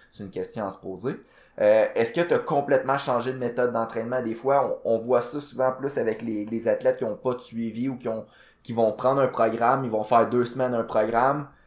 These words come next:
ils ont pas de progrès, ils changent de programme, ou ils peuvent faire un mois, deux mois sur un programme, puis après ça, même s'ils ont eu du, du progrès sur un programme d'entraînement, ben ils vont complètement changer de programme, puis ils vont faire quelque chose de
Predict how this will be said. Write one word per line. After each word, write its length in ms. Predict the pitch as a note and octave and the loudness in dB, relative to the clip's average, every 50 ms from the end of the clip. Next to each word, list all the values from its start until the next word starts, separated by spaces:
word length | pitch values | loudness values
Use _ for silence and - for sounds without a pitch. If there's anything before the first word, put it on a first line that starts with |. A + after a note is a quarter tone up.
| _ _ - | _ _ -2
ils 80 | A#2+ A#2+ | 0 0
ont 80 | A#2 | 4
pas 140 | - - E3+ | 6 6 6
de 40 | E3 | 6
progrès, 460 | - - B2 A#2+ A#2 A#2+ C3+ C#3 C#3 | 4 4 4 4 4 4 2 2 2
ils 40 | C3+ | 2
changent 280 | - - B2+ B2 A#2+ | 2 2 2 2 4
de 100 | A#2 A#2+ | 2 0
programme, 640 | - - A2 A2 A2 A#2 A#2+ A#2 B2 B2+ C3 C3+ C3+ C3 - - _ _ - | 0 2 0 -2 0 2 2 2 4 4 2 0 -4 -8 -14 -20 _ _ -6
ou 220 | - A2+ A2+ A2+ A2 | -4 -2 0 0 -2
ils 100 | G#2 - | -4 0
peuvent 280 | - - G#2 - - | 0 0 0 0 -2
faire 280 | - A2 G#2+ A2 G#2+ A2+ | 0 2 2 2 2 2
un 160 | A2+ A2+ A#2 | 0 0 0
mois, 240 | B2 B2 B2+ B2+ B2 | 0 2 2 2 2
deux 160 | A#2 A#2+ A2+ | 2 0 0
mois 180 | A2+ A#2 A#2+ A#2+ | 0 -2 -2 -4
sur 140 | - B2 | -2 -4
un 60 | A#2 G#2 | -6 -2
programme, 280 | - A2 A2 B2 C3 | 0 0 0 0 0
puis 120 | - C#3+ B2+ | 0 2 0
après 240 | B2+ - B2 A2+ | 0 2 0 -4
ça, 200 | A#2 - D3+ D#3+ E3 D#3+ - - - | -2 2 2 2 2 0 -4 -10 -2
même 200 | B2 C#3+ E3+ F#3+ | 0 2 2 2
s'ils 180 | - - D#3 D3+ | 0 0 0 2
ont 160 | C#3+ D3 D3+ | 2 2 2
eu 60 | D3 | 0
du, 300 | C#3 A#2 A2 G#2+ A2+ - - | -4 -6 -12 -16 -18 -20 -18
du 180 | A#2 A2+ A2 - | -18 -16 -16 -12
progrès 440 | - - C3+ C3 B2+ A#2+ C3 D3+ D3+ | -8 0 2 2 2 2 0 -2 -2
sur 200 | - C#3+ B2 B2 | -2 -6 -4 -2
un 200 | A#2+ A#2 A#2 A2+ | -2 -2 -2 -4
programme 420 | - - A2+ A2+ A2+ A2+ A#2+ B2 | -2 -4 -4 -2 -2 -2 -4 -2
d'entraînement, 580 | A#2 A2 A2+ - - A#2 A2+ A#2 A#2+ C3 F3 G#3 - - _ _ _ - | -2 -4 -4 -4 -4 -6 -4 -4 -4 -6 -6 -6 -10 -16 _ _ _ 4
ben 80 | B2 | 4
ils 80 | B2 A#2+ | 4 6
vont 140 | B2 B2+ B2+ | 6 2 0
complètement 640 | - - F3+ F3 E3 - D3+ C3+ B2+ B2 C3+ C#3 C#3 | 2 0 0 0 0 0 0 -2 -2 -2 -4 -4 -4
changer 400 | - - C3+ B2+ A#2+ A#2 C3+ C3 | -2 -2 -2 -2 0 -2 -4 -6
de 60 | - | -4
programme, 360 | - B2 A#2+ A#2 C3 D3 C#3+ | -2 0 0 2 0 -2 -2
puis 100 | - A2+ | -4 -6
ils 60 | G#2+ | -6
vont 100 | A2 A2 | -6 -6
faire 320 | A2 - A2+ A2+ A2+ - - | -2 0 0 0 0 -2 -6
quelque 180 | - G2+ - - | -8 -8 -4 -4
chose 280 | B2+ B2 B2 G#2+ F#2 | -4 -4 -4 -8 -8
de 240 | F#2 G2+ F#2 F#2 | -6 -6 -6 -6